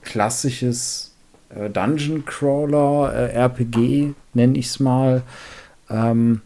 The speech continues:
nur dann mit einem eher Sci-Fi-Thema und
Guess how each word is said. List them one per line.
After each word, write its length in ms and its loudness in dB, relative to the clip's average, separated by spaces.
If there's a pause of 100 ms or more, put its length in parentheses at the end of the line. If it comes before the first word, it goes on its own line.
nur 240 8
dann 300 2
mit 280 0
einem 440 2 (300)
eher 320 0
Sci-Fi-Thema 880 2 (2250)
und 460 -2